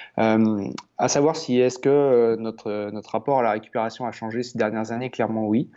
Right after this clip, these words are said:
Euh, clairement, on a augmenté, euh, l'intérêt qu'on porte vers la récupération, on a augmenté aussi les connaissances autour, euh, autour de la récupération. Et je dirais que depuis le début des années deux mille, on voit quand même une,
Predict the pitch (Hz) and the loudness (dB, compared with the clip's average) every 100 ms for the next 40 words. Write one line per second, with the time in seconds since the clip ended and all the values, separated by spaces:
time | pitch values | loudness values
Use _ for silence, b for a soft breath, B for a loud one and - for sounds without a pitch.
0 | B B B B - 104 104 - 110 120 | B B B B -4 0 0 0 0 2
1 | 127 131 117 113 107 107 104 - - 131 | 0 0 0 2 4 4 2 -2 0 2
2 | 135 135 135 143 143 147 143 - 110 110 | 4 2 2 4 4 4 0 -2 -2 0
3 | 107 110 107 104 104 120 135 135 123 127 | -2 -4 -6 -6 -2 0 0 2 2 2
4 | 143 113 - 143 156 139 127 123 - 120 | 0 -6 -2 0 0 -2 -2 -4 -6 -6
5 | 113 160 156 117 113 113 120 - 110 - | -6 -4 -4 -4 -4 -2 -2 -4 -6 -2
6 | 131 123 135 143 110 107 127 117 104 101 | -2 0 -4 -4 -6 -4 -2 0 -2 -2
7 | 98 101 104 120 110 104 - 113 107 - | -4 -4 -4 0 2 0 0 0 0 -2
8 | 147 B B B B 113 123 147 120 123 | -4 B B B B 0 2 2 2 2
9 | 120 131 139 123 123 120 117 120 117 135 | 2 4 4 2 0 -2 2 2 2 2
10 | 131 110 110 120 127 123 110 | 0 0 -2 0 0 0 -2